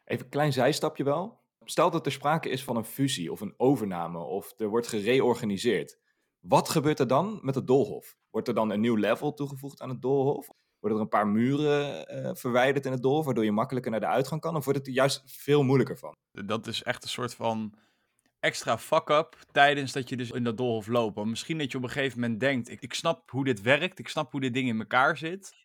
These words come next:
Speaker 2: En dan wordt het eigenlijk gewoon gewijzigd en begin je opnieuw. En misschien, hè, dat het in the end beter is. Maar op het moment zelf is het dan eigenlijk gewoon weer van vooraf aan beginnen, opnieuw zoeken, opnieuw proberen te vinden wie nou waarmee bezig is.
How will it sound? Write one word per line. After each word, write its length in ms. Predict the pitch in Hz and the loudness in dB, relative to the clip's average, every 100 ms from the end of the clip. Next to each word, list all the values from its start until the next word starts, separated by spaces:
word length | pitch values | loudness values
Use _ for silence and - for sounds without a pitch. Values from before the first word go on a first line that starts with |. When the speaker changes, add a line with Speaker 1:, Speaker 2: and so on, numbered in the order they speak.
| _ | _
Speaker 2:
En 360 | 127 131 127 | -2 0 0
dan 120 | 123 131 | 0 0
wordt 160 | 139 | -2
het 100 | 110 | -2
eigenlijk 340 | 104 143 123 - | -2 0 -2 -2
gewoon 180 | 117 | -4
gewijzigd 540 | 113 117 135 123 113 - | 0 2 2 2 -4 -4
en 80 | 117 | -4
begin 220 | - 127 | -2 -2
je 100 | 117 | 0
opnieuw. 260 | 110 139 | 0 0
En 80 | 104 | 0
misschien, 300 | 123 - 175 | -2 0 0
hè, 120 | 175 | 0
dat 140 | 160 143 | 0 -2
het 100 | 127 | -4
in 160 | 151 | 0
the 120 | 135 139 | 2 2
end 160 | 143 | 2
beter 340 | 110 120 147 165 | 2 2 2 0
is. 400 | 208 - - - _ _ _ _ _ - | -2 -4 -8 -14 _ _ _ _ _ 0
Maar 400 | 120 127 127 120 | 6 8 8 6
op 80 | |
het 100 | 123 | 2
moment 320 | 131 135 131 117 | 0 2 2 2
zelf 460 | 147 175 196 - | 2 2 0 -4
is 200 | - 127 | -4 -4
het 100 | 131 | 0
dan 260 | 127 131 127 | 2 4 4
eigenlijk 380 | 131 151 151 - | 0 0 -2 -2
gewoon 180 | 139 | 0
weer 120 | 131 127 | 0 -2
van 200 | 127 127 | -4 -4
vooraf 340 | 147 147 139 | -4 -4 -2
aan 140 | 131 123 | -2 -2
beginnen, 360 | - 127 123 | -2 -2 0
opnieuw 300 | 113 127 139 | -2 0 0
zoeken, 420 | 120 127 113 120 | 0 -2 -2 -2
opnieuw 420 | 117 110 127 135 123 | -2 -2 0 0 0
proberen 420 | 123 127 131 123 | -2 -2 -2 -4
te 100 | 117 | -6
vinden 280 | 131 123 120 | -4 -2 -2
wie 100 | 123 | -2
nou 140 | 113 | 0
waarmee 260 | 113 117 110 | -2 -2 -4
bezig 400 | 120 120 110 - | -2 -2 -4 -10
is. 320 | 127 - | -10 -12